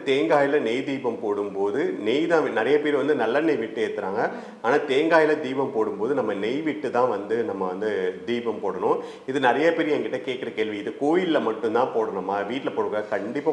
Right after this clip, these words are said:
Speaker 1: போடலாம். அதே மாதிரி, எல்லாருமே தேங்காயில வந்து நெய் தீபம் போடணும் அப்படின்னு இல்ல. இப்ப நம்ம ஒரு வேண்டுதலை முன்வைக்கிறோம், "அம்மா, எனக்கு இந்த வேண்டுதல் இருக்கு, இந்த வேண்டுதலை நிறைவேத்தி தாமா" அப்படின்னு சொல்லிட்டு, நம்ம வந்து தேங்காயில வந்து நெய் விளக்கு நம்ம போடலாம்.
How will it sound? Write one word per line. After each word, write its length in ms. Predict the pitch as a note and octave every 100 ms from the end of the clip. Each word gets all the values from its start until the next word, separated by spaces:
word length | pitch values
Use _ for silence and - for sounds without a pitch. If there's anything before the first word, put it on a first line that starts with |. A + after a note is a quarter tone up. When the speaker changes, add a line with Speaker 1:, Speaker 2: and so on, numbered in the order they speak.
| A#2+
Speaker 1:
போடலாம். 360 | G#2+ G2 F#2+ - - - -
அதே 200 | A#2 E3
மாதிரி, 280 | D3+ D#3+
எல்லாருமே 800 | B2+ G#2+ D#3+ F3 F3 F#3 G3 F#3+ - - -
தேங்காயில 320 | C#3+ D3 C#3+ C3
வந்து 340 | B2 A2+ C3
நெய் 220 | A#2 B2+
தீபம் 280 | C3 A#2+ G#2+
போடணும் 380 | A2+ A2+ A#2 A#2+
அப்படின்னு 260 | A#2 A2 A2+
இல்ல. 300 | F#2+ F#2 F#2 - -
இப்ப 120 | -
நம்ம 180 | C#3 C3+
ஒரு 180 | C3+ -
வேண்டுதலை 500 | B2 E3 E3+ D3+ C3
முன்வைக்கிறோம், 640 | A#2 A#2+ B2 A2+ G#2+ F#2+
"அம்மா, 240 | G2 A2 B2+
எனக்கு 340 | A2 - -
இந்த 160 | G2+ G2
வேண்டுதல் 540 | G2+ B2 B2+ A2+ G2
இருக்கு, 560 | F#2+ F#2 - G2+ G2 - - G#2+
இந்த 120 | A2+
வேண்டுதலை 600 | A2 C#3 C#3 B2+ G#2 G#2+
நிறைவேத்தி 420 | A#2+ C3+ C3+ B2+ -
தாமா" 380 | F#2 F#2+ G2 F2+
அப்படின்னு 340 | F#2+ A#2 B2+
சொல்லிட்டு, 420 | C#3+ A2 G#2 G#2+ E3
நம்ம 200 | C#3 G#2+
வந்து 260 | F#2+ A#2+ A#2+
தேங்காயில 500 | A2+ A2+ G#2+ G2 F#2
வந்து 220 | F#2 A#2
நெய் 200 | G#2+ A2
விளக்கு 320 | G#2+ G2 A#2+
நம்ம 240 | G2+ F#2+ F#2
போடலாம். 380 | G2 F#2 F2+